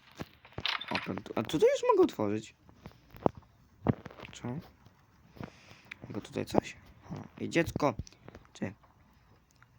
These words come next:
Rerif może to coś znaczyć? Rozejrzmy się po jego pokoju. Mogę tutaj coś? Nie, nie mogę. Mogę odsłonić? Albo tutaj coś się? Chyba nie.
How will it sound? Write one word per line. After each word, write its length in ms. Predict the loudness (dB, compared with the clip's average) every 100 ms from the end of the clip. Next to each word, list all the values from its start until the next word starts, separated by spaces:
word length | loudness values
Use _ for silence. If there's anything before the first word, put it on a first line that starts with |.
| -8
Rerif 800 | -4 2 4 4 2 -4 -8 0 2
może 160 | 2
to 80 | 2
coś 220 | 2 2
znaczyć? 500 | -2 -4 -4 -6 -10 -16 -12 -10 -10 -8 -6 -6 -10 -16 -16 -4
Rozejrzmy 840 | 2 4 4 4 4 4 2 0 -2
się 200 | -2 -4
po 180 | -2 0
jego 240 | 0 -2
pokoju. 440 | -4 -6 -2 -2
Mogę 240 | -4 -8 -12
tutaj 280 | -12 -12 -10
coś? 340 | -10 -10 -4 -2
Nie, 80 | 4
nie 120 | 6
mogę. 280 | 6 2 -6 -10 -10 -14 -18 -18 -18 -20 6 6 6 -12 -10 -6
Mogę 180 | -2 -2
odsłonić? 480 | 0 -2 -2 -6 -16 -14 -14 -14 -18 -20 -20 -20 -20 -20 -14 -14 -12
Albo 120 | -10 2
tutaj 260 | 4 4
coś 260 | -2 -10 -10
się? 100 | -10 -10 -12 -12
Chyba 120 | 0
nie. 60 | 0